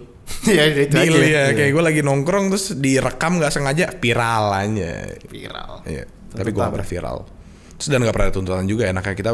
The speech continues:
Speaker 2: kita mau milih pembahasan apa yang kita mau bahas. Kalau ada yang gue nggak suka, gue bisa bilang gue nggak mau.
Speaker 1: Betul.
Speaker 2: Dan itu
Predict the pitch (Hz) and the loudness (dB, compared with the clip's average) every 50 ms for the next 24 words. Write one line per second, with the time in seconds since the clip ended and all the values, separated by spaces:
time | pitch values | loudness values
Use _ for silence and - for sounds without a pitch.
0 | 98 - - - 117 113 98 95 92 90 92 92 - 90 90 82 85 90 82 85 | -2 -4 -4 -4 -4 -2 -2 -2 -2 -4 -4 -4 -4 -4 -4 -4 -4 -6 -6 -6
1 | 87 85 90 85 82 85 87 85 82 80 76 - - 80 - - - - - - | -6 -6 -8 -8 -8 -8 -8 -8 -8 -8 -8 -8 -8 -8 -8 -8 -10 -12 -14 -14
2 | - 82 85 80 80 82 82 87 85 85 85 85 90 - 92 98 101 - - 104 | -10 -8 -8 -6 -6 -6 -6 -6 -6 -6 -6 -6 -6 -6 -6 -6 -6 -4 -4 -4
3 | 101 95 90 85 85 85 87 85 85 87 87 87 92 101 110 107 101 - - - | -4 -4 -6 -6 -6 -6 -6 -6 -6 -6 -4 -4 -4 -2 -2 -4 -4 -6 -12 -18
4 | - - - - 107 101 98 - - - - - - - - - - 82 82 85 | -20 -14 -10 -8 -8 -8 -8 -10 -14 -18 -18 -20 -20 -20 -20 -16 -12 -10 -8 -6
5 | 85 104 110 | -4 -2 -2